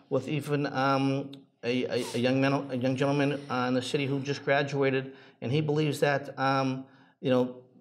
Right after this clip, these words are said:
that'll, that'll help just to tighten up things, and people, uh, you know, the kids, the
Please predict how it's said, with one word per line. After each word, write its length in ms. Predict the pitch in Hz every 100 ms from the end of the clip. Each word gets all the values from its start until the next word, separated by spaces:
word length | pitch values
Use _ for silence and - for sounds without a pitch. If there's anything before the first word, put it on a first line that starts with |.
| _
that'll, 580 | - 135 120 131 139 143 135
that'll 260 | 127 135 131
help 380 | 131 131 - - _ _ _
just 220 | - 143 -
to 60 |
tighten 280 | - 139 147
up 140 | 143
things, 340 | - 143 160 131
and 120 | 113
people, 600 | 110 143 151 143 143 - -
uh, 60 | 73 - -
you 80 | 170
know, 100 | 131
the 80 |
kids, 320 | 117 160 147 - - -
the 260 | 143 156